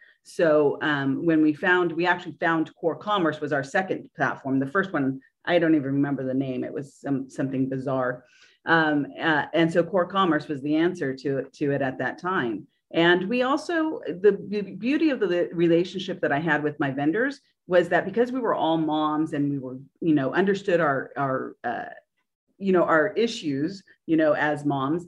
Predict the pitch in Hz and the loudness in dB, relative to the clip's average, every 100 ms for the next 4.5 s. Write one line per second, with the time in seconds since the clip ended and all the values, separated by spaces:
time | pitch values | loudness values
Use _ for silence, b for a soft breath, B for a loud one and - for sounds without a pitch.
0 | B - 180 180 - - 165 175 220 311 | B -2 2 2 0 0 0 2 0 0
1 | 214 - 175 175 170 233 - - - - | -4 -2 2 2 2 0 0 -10 -10 -12
2 | - 170 202 269 190 185 180 190 - 190 | -4 -2 0 0 -2 0 0 0 -2 -2
3 | 165 151 151 147 147 139 139 143 254 175 | -2 2 0 0 -2 0 0 0 0 -2
4 | 139 113 82 - | -4 -6 -6 -10